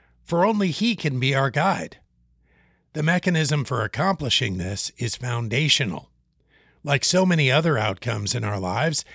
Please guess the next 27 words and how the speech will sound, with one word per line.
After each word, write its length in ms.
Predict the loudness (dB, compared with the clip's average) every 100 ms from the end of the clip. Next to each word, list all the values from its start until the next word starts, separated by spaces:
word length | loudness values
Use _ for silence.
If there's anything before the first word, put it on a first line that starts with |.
| -20 -18 -8
it 100 | -2
hinges 460 | 0 2 0 0
upon 340 | -2 -2 -2 0
our 160 | -2
level 340 | -2 -2 0 -2
of 140 | -4
commitment 540 | -4 -4 -4 -4 -6 -4
to 100 | -4
Him 460 | -4 -4 -4 -10 -16 -20 _ _ -4
in 120 | -2
our 100 | 0
daily 460 | 0 0 0 -2 -2
attitudes 640 | -2 -2 -4 -2 -2 -2
and 200 | -4 -4 -4
actions. 760 | -4 -2 -2 -4 -6 -10 -12 _ _ _ _ _ _ _ _ _
Many 300 | -2 0 2
have 120 | 0
summed 320 | 0 0 0 0
it 80 |
up 220 | 0 -2 -2
by 140 | -6
telling 400 | -2 -2 -2 -2
us 180 | -2 -2
that 240 | -4 -4
direction 680 | -6 -2 -2 0 0 2 0
determines 720 | -2 -4 -4 -4 -4 -4 -6
destination. 960 | -4 -4 -4 -6 -2 -2 0 -2 -4